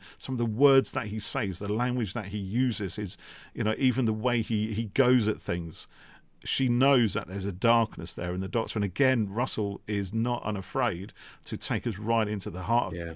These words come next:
Speaker 1: that darkness. And as we see it kind of play out over future series,
Speaker 2: Mm.
Speaker 1: we, we understand what caused it and, and, and why. So, yeah, it's, it's a good one. There's a
Speaker 2: Yeah.
Speaker 1: lot more going on. You know, as I said, it is all at the surface.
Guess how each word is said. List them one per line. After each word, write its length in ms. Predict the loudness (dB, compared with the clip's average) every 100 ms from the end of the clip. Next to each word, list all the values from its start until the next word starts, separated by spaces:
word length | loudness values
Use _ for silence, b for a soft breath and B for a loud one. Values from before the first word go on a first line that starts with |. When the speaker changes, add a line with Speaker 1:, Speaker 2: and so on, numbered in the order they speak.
| -6
Speaker 1:
that 220 | -6 -4
darkness. 500 | 0 0 0 -6 -8
And 80 | -6
as 100 | -6
we 80 | -6
see 220 | -2 -2
it 80 | -2
kind 180 | -4 -6
of 100 | -6
play 200 | -8 -8
out 240 | -8 -8
over 120 | -8 -8
future 320 | -10 -8 -8
series, 500 | -10 -12 -12 -12 -10
Speaker 2:
Mm. 240 | -10 -10 -10
Speaker 1:
we, 200 | -6 -4
we 180 | 0 0
understand 640 | 0 -2 -4 -4 -4 -6 -6
what 220 | -4 -4 -4
caused 380 | -2 -2 -4
it 180 | -8 -10
and, 180 | -8 -8 -6
and, 200 | -6 -6
and 200 | -6 -6
why. 340 | -4 -2 -4 -6
So, 360 | -8 -6 -6 -8 B B B B 2
yeah, 260 | 4 6
it's, 280 | 4 0 0 0
it's 140 | 0
a 40 | 4
good 240 | 6 6
one. 200 | 4 2
There's 180 | 2 4
a 60 | 4
Speaker 2:
Yeah. 260 | 6 6
Speaker 1:
lot 140 | 4 2
more 200 | 0 2
going 340 | 2 2 2
on. 360 | 2 0 -2 -10 -10
You 120 | -4 -2
know, 200 | -2 -2
as 200 | -6 -6
I 80 | -4
said, 240 | 0 0 -2 -16 -6
it 180 | 0 6
is 220 | 8 8
all 240 | 6 4
at 80 | 2
the 60 | 0
surface. 600 | 2 4 2 -2 -4